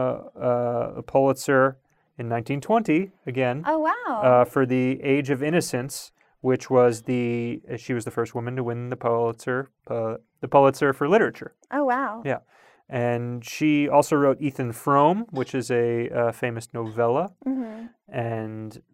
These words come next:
Speaker 1: that, uh, is interesting, uh, because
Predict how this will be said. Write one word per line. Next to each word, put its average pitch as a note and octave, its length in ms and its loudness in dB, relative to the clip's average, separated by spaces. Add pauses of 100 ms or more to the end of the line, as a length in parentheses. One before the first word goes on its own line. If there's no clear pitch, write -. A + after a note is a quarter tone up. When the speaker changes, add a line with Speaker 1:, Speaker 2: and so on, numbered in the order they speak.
(100)
Speaker 1:
that, C3 460 6 (500)
uh, A#2+ 420 0 (100)
is B2+ 180 -2
interesting, C3 760 -4 (280)
uh, B2 300 -2
because A#2 800 -4